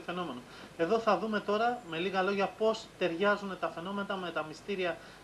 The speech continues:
της νέας εποχής, τις πλάνες δηλαδή που δια των δαιμόνων διδασκάλων και των ψευδοπνευμάτων, του πνεύματος της Μαρίας, του Τσβίαλ Κούλ, του, του πνεύματος του δαιμονίου του Γιν, πλανάει τους νεοεποχίτας ο Σατανάς.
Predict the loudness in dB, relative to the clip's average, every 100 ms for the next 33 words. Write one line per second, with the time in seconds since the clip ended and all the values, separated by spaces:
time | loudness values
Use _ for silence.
0 | -8 -6 -2 2 2 2 0 -6 -4 -4
1 | -6 -8 -6 2 4 2 -4 -2 -2 0
2 | -2 -4 -10 -18 -18 -6 0 0 2 0
3 | 2 -2 -4 -2 2 4 4 2 2 0
4 | 2 4 4 2 -4 -6 -4 -4 -6 -10
5 | -8 0 0 2 0 0 -6 -6 0 2
6 | 2 -2 -4 -6 -4 -2 -2 -4 -6 -8
7 | -10 -4 -2 2 2 0 -6 -16 -16 -18
8 | -12 -6 -6 0 4 6 6 0 -4 -2
9 | -2 -6 -12 -16 -16 -14 -12 -10 0 0
10 | 2 0 -2 -8 -4 -4 -4 -4 -4 -4
11 | -8 -6 -4 -4 -6 -2 4 4 4 2
12 | 2 0 -4 -6 -4 -2 -2 -4 -6 -8
13 | -6 -4 -4 -6 -18 -6 -2 2 2 2
14 | 2